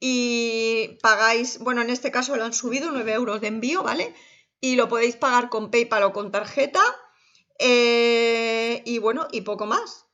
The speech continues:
Y nada, hacéis clic, clic, pídelo ahora, lo pagáis con PayPal o con tarjeta y ya está.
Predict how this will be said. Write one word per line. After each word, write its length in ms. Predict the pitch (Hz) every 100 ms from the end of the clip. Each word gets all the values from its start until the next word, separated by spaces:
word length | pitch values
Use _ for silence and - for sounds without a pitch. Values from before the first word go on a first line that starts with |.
| _ _
Y 300 | - 214 220
nada, 320 | 208 233 247 220
hacéis 400 | 247 226 254 -
clic, 260 | 262 262 269
clic, 340 | 311 359 403
pídelo 340 | 269 247 240
ahora, 300 | 247 262 339
lo 120 | 359 -
pagáis 300 | 233 233 233
con 220 | 233 214
PayPal 400 | 220 240 262 285
o 120 | 247
con 200 | 208 196
tarjeta 480 | 202 196 190 - -
y 100 | 208
ya 100 | 214
está. 420 | 202 - 175 -